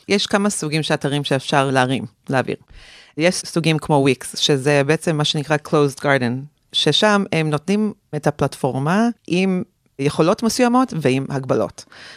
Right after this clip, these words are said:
זאת אומרת שכל מה שהם מאפשרים לך לעשות, את יכולה לעשות שם.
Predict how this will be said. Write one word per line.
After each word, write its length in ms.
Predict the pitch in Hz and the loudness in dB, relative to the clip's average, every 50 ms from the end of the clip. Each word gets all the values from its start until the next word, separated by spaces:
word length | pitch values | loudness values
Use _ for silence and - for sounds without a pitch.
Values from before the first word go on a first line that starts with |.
| - - | -12 -8
זאת 100 | 180 175 | -4 -2
אומרת 320 | 196 208 202 196 196 190 196 | 0 2 4 2 2 0 0
שכל 420 | - - - 196 180 185 - - 254 | -2 0 2 2 2 2 2 2 2
מה 120 | 254 254 | 2 2
שהם 200 | 254 - 202 180 | 2 2 2 2
מאפשרים 400 | 165 156 - - 175 165 175 170 | 0 0 2 2 2 2 2 2
לך 180 | 160 156 - - | 0 0 -2 -2
לעשות, 400 | 156 151 - - 262 - - - | -4 -2 0 0 0 0 -2 -4
את 100 | - - | -6 -4
יכולה 180 | - - 156 | 0 0 2
לעשות 260 | 147 147 - 135 - | 2 0 -2 -6 -6
שם. 140 | - - - | -6 -8 -8